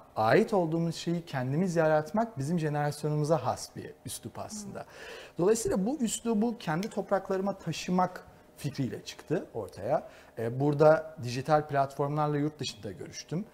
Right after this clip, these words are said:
Speaker 1: E, Türkiye ayağında temsilciliklerle görüşmüyorum. E, yurt dışı üzerinden ilerletiyorum. Ama Türkiye'ye bütün kazancını getirmeye çalışıyorum. Burada köy çocuklarının yarattığı karakterlerden onlara telif ödeyeceğim. E, ve aslında sizin,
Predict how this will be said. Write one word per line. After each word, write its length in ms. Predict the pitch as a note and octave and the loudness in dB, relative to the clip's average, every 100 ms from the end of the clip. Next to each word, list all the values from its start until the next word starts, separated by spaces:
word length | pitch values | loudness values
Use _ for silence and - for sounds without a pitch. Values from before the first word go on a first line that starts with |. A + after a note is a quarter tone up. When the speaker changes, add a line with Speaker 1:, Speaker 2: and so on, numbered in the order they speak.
| - - | -14 -8
Speaker 1:
E, 120 | G#2+ | -8
Türkiye 440 | - C3+ - C#3+ | -8 -10 0 2
ayağında 420 | C3 C3+ C3 C3+ | 4 4 2 -2
temsilciliklerle 680 | - A#2+ - A#2+ B2 B2+ B2 | -4 -6 -6 -6 -4 -4 -4
görüşmüyorum. 720 | A2+ A#2+ C3 - A2+ F2 E3 - - - - - | -4 -4 -6 -8 -10 -8 -12 -12 -20 -20 -16 -8
E, 180 | A2 A2+ | -6 -2
yurt 220 | F3 F#3 | -2 -2
dışı 220 | D3+ B2 | -6 -6
üzerinden 400 | A2+ A2 G2+ G2 | -6 -8 -8 -10
ilerletiyorum. 720 | G2 F#2+ F#2 - - C#3+ A#3 - - - - | -10 -12 -12 -12 -6 -2 -2 -4 -16 -10 -2
Ama 220 | E3+ G3+ | -2 -2
Türkiye'ye 600 | - E3 - B2+ A2 G2 | -4 -4 -2 -2 -2 -6
bütün 180 | - A2+ | -10 -8
kazancını 540 | G#2+ G2+ G2 F#2 F#2+ - G#2+ | -8 -8 -10 -10 -14 -14 -14
getirmeye 420 | G#2+ - F2+ F#2+ | -14 -14 -16 -14
çalışıyorum. 540 | - - - A#2+ F3 - - - - | -16 -14 -10 -4 -4 -6 -14 -16 -2
Burada 300 | C#3 C#3+ D#3+ | 2 2 2
köy 200 | - F3 | 2 0
çocuklarının 460 | E3+ C#3 - D3+ D#3 | -2 -6 -2 -2 0
yarattığı 520 | C#3 C3+ C3 D#3+ D#3 | 2 0 0 -4 -4
karakterlerden 760 | C3+ B2+ C3+ D3 C#3 D3 D#3 | -4 -4 -4 -4 0 -2 -2
onlara 280 | F3+ D3+ E3+ | -4 -4 -6
telif 280 | G3 F3 D#3+ | -4 -6 -4
ödeyeceğim. 420 | A2 F#2 - - - - - - - - | -6 -8 -12 -14 -16 -20 -20 -20 -20 -12
E, 240 | A#2+ A#2 B2 | -6 -4 0
ve 180 | D3+ D3 | 0 2
aslında 400 | C3 B2+ - D3+ | 0 -2 -2 -2
sizin, 560 | D3+ B2 A#2 D#3+ D#3+ | -4 -6 -2 -2 -2